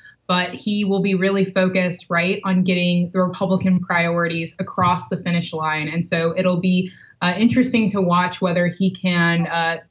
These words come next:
continue this coalition that he's had, um, with Republicans, or whether we'll see, uh, more factions kind of split off over the course of the next few months.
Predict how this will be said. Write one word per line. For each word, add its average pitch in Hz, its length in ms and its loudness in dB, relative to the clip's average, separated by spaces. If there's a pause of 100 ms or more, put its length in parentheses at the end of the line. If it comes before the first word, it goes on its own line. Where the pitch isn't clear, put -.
(140)
continue 214 520 2
this 185 200 2
coalition 190 680 2
that 208 120 0
he's 220 180 -2
had, 220 360 2 (400)
um, 185 480 4
with 190 200 0
Republicans, 226 800 4
or 180 160 0
whether 185 480 2
we'll 175 240 -2
see, 180 540 0
uh, 170 240 -4
more 170 260 0
factions 170 540 -2
kind 170 180 -2
of 170 60 0
split 170 280 -2
off 165 380 0
over 170 200 0
the 165 80 -2
course 165 320 -2
of 160 60 -4
the 165 80 -2
next 156 240 -4
few 156 140 -4
months. - 520 -8